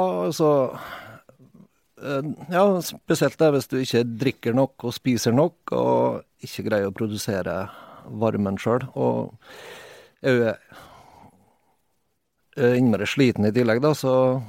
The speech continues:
er det lett å dra på seg det der da. Jeg har aldri, jeg tror, jeg tror ikke jeg har hatt, eh, hypotermi selv, men det er folk rundt meg som har fått det mens vi har vært ute.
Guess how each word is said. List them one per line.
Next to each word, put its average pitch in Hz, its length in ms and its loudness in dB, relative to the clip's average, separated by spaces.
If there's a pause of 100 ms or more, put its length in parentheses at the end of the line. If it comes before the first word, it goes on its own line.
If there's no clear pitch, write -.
(100)
er - 80 -6
det 131 80 -2
lett 117 240 -6
å 117 60 0 (420)
dra 113 160 4
på - 180 -6
seg 101 140 -4
det 113 80 0
der 107 160 -2
da. 127 60 -6 (560)
Jeg 143 120 0
har 165 120 4
aldri, 135 260 0
jeg 127 560 -2
tror, 170 340 2
jeg 151 480 -4
tror 139 160 2
ikke 120 220 2
jeg 120 80 6
har 101 140 2
hatt, - 340 -6
eh, 107 160 2
hypotermi 104 500 0
selv, 135 300 2
men 123 100 0 (680)
det - 100 -2
er - 60 -8
folk 110 240 -4
rundt 113 260 -2
meg 104 140 -6
som 117 160 -6
har - 180 -6
fått - 300 -10
det 101 100 -6
mens 110 300 -6
vi 113 80 0
har 107 80 0
vært 104 160 -8
ute. 120 240 -12